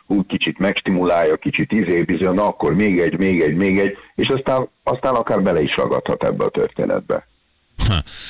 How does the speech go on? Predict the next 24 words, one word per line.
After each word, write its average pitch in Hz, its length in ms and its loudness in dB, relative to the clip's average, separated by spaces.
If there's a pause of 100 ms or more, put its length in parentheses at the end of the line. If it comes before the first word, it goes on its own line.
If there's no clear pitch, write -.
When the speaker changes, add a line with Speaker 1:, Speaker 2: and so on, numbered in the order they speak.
(240)
Speaker 2:
És - 100 -6
akkor 147 200 -2
mit 151 100 0
csináljon 170 260 2
a - 20 2
szülő? 117 360 2
Látja 101 300 0
a 90 40 0
gyereknél, 80 400 2
kipakolja 90 500 0
a 80 40 2
zsebét, 73 300 2
ott 101 160 0
van, 85 200 2
tizenhét 87 360 2
éves 82 180 2
a 87 40 2
gyerek, 80 200 2
már 95 140 0
nem 90 100 0
tud 95 120 0
eltérni. 95 260 0
De 104 60 0
ugye 120 120 0